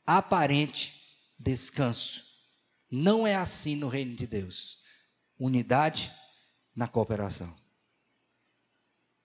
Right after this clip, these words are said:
Deus, então, usa Josué para falar essas tribos, de depois que vocês fizerem isto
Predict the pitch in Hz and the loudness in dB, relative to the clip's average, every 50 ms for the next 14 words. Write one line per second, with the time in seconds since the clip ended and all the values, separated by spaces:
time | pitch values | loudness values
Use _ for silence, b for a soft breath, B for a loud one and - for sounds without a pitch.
0 | _ _ _ _ _ _ _ _ _ _ _ _ _ _ _ - 156 170 175 165 | _ _ _ _ _ _ _ _ _ _ _ _ _ _ _ 8 8 8 8 4
1 | 151 156 143 - - 160 175 190 196 185 160 165 196 208 208 185 135 147 139 120 | 0 -2 -2 0 0 0 2 0 0 2 4 4 4 4 4 2 2 0 -2 2
2 | 120 143 160 170 - 156 131 - 131 131 147 151 135 - 127 - - - 143 160 | 2 2 2 2 0 -2 0 2 4 4 4 2 2 0 -4 -4 -4 0 0 0
3 | 165 156 135 135 139 151 - - 240 247 - 247 202 - 233 202 175 262 277 285 | 0 -2 -6 -2 -4 0 4 4 4 4 4 0 0 0 0 4 4 4 6 6
4 | 277 254 196 160 135 - - - | 4 4 2 2 -2 -4 -6 -10